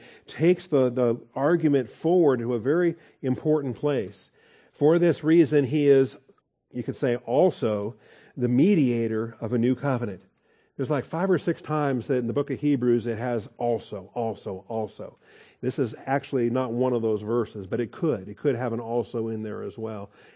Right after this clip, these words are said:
And that matches all those other alsos that we have throughout the book of Hebrews. So for this reason, he is the mediator of a new covenant, so that since a death has taken place for the redemption of the transgressions committed under the first covenant,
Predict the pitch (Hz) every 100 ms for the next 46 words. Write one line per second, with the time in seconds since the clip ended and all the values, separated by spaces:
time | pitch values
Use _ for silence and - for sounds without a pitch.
0 | - 110 117 117 107 107 117 120 113 110
1 | 104 98 127 131 117 117 110 117 117 110
2 | 113 123 113 107 101 98 104 107 92 117
3 | 104 101 117 107 104 104 107 101 101 113
4 | 104 - 123 _ _ _ _ _ _ _
5 | _ - 123 143 170 160 160 175 139 139
6 | 127 139 - 120 139 165 139 127 120 113
7 | 123 120 131 117 107 95 135 127 113 143
8 | - 113 101 143 202 208 139 - 127 113
9 | 113 - 113 92 90 - _ _ _ _
10 | 135 120 120 113 139 180 - 170 151 143
11 | 160 156 127 151 156 - 143 127 - 139
12 | 143 143 135 131 117 113 247 - 170 135
13 | 131 127